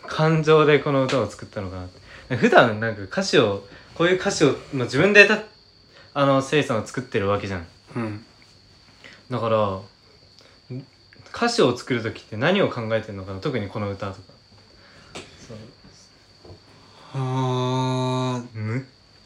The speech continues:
Speaker 2: いや、な-、なんかね、あるんだよね。な-、なんていうの？
Speaker 1: なんか、あるんでしょ、きっと。
Speaker 2: 見え、み-、なんていうの？映像が見えるというか。
Speaker 1: あ、映像が見え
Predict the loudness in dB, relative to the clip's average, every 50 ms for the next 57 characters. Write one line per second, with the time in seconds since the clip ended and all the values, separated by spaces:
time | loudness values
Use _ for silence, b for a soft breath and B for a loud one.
0 | -10 -2 0 2 2 2 0 -2 -12 -20 _ _ _ -20 _ _ _ _ _ _
1 | _ -2 0 0 0 0 -4 -8 -10 -6 -6 -4 -4 -4 -6 -8 -8 -8 -10 -10
2 | -12 -16 _ _ _ _ _ 0 2 2 4 4 2 0 -2 -4 -6 -4 -4 -6
3 | -6 -8 -10 -12 -10 -8 -8 -6 -6 -6 -6 -6 -6 -6 -6 -6 -4 -6 -8 -8
4 | -12 -20 -18 -14 -10 -6 -4 -2 -2 -2 0 0 0 2 0 -2 -2 -4 -16 b
5 | b b b b b -6 -4 -4 -4 -6 -8 -10 -12 -16 -20 _ _ -20 -20 _
6 | _ -20 -20 -20 -18 -16 -16 -14 -14 -14 -14 -14 -18 -18 _ -16 -14 -14 -14 -16
7 | -20 -20 _ _ -2 2 4 4 6 6 4 4 4 4 2 2 2 0 -2 -2
8 | -2 -4 -6 -10 -10 -10 -12 -12 -6 2 4 6 6 6 6 4 2 2 2 2
9 | 2 4 4 4 2 0 -2 -8 -10 -10 -10 -10 -10 -10 -10 -10 -10 -12 -14 -20
10 | _ _ _ _ _ _ _ -20 -16 -14 -10 -8 -4 -2 0 0 -2 0 0 2
11 | 2 2 2 0 -2 -4 -2 -2 0 2 2 2 0